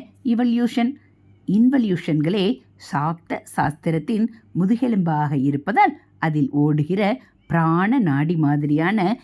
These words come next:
முக்கியத்துவத்தை சப்த தத்துவம் பெற்றிருக்கிறது. சாக்தத்தில் ஒரு பக்கம் அர்த்த பிரபஞ்சம் அல்லது வஸ்து பிரபஞ்சம் சொல்லி அதில் சிவ தத்துவம், சக்தி தத்துவம்,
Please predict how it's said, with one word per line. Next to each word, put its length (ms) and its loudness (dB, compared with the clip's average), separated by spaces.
முக்கியத்துவத்தை 800 -4
சப்த 480 -4
தத்துவம் 560 -4
பெற்றிருக்கிறது. 720 -2
சாக்தத்தில் 720 -4
ஒரு 240 0
பக்கம் 400 -4
அர்த்த 420 -2
பிரபஞ்சம் 560 -2
அல்லது 380 0
வஸ்து 460 -2
பிரபஞ்சம் 580 0
சொல்லி 420 0
அதில் 320 -4
சிவ 320 -6
தத்துவம், 600 -4
சக்தி 420 -6
தத்துவம், 460 -2